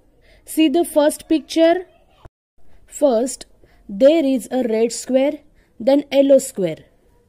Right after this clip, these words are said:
then again red, then again yellow. That means this patterns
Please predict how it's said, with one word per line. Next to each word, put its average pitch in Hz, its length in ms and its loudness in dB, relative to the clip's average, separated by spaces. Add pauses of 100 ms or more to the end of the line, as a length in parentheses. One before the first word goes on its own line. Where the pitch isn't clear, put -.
(500)
then 233 240 0 (120)
again 285 280 2
red, 311 380 2 (580)
then 302 320 2
again 269 320 0
yellow. 170 460 -2 (400)
That 202 460 -6
means 277 340 -4 (240)
this 302 320 2
patterns 202 880 -4